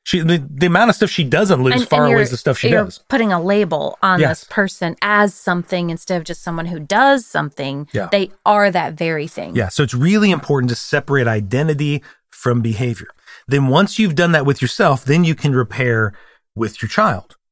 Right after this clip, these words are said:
Speaker 1: Okay.
Speaker 2: Mm-hmm.
Speaker 1: And she, she gives a few steps. You know, she even says this is kinda like you can take these steps or, you know, you can move around, but naming what happened, you know, this is, I think these steps are what we do. You know, we
Speaker 2: Yes.
Speaker 1: name what
Speaker 2: Yeah,
Speaker 1: happened. Here,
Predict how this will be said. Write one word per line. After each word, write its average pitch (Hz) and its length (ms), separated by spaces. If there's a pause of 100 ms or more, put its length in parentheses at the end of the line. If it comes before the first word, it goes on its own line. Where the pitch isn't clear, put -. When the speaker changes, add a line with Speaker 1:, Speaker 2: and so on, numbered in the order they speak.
(160)
Speaker 1:
Okay. 135 140
Speaker 2:
Mm-hmm. 196 200 (140)
Speaker 1:
And 123 120
she, - 120
she - 160
gives 170 180
a 151 60
few 147 160
steps. 123 460
You 135 80
know, 120 80
she 139 160
even 127 100
says 120 240
this 104 140
is 107 80
kinda 113 260
like 110 240
you 113 60
can 107 80
take 131 180
these 117 140
steps 110 280
or, 107 120 (180)
you 135 120
know, 123 40
you 135 160
can 120 100
move 123 160
around, 120 300
but 117 160 (440)
naming 175 540
what 190 140
happened, 147 420
you 196 120
know, 214 60
this 151 180
is, 143 100
I 131 100
think 147 180
these 131 120
steps - 220
are 127 60
what 120 120
we 196 100
do. 87 260
You 117 100
know, 131 100
we - 80
Speaker 2:
Yes. 120 80
Speaker 1:
name 139 180
what 160 120
Speaker 2:
Yeah, 127 60
Speaker 1:
happened. - 120
Here, - 80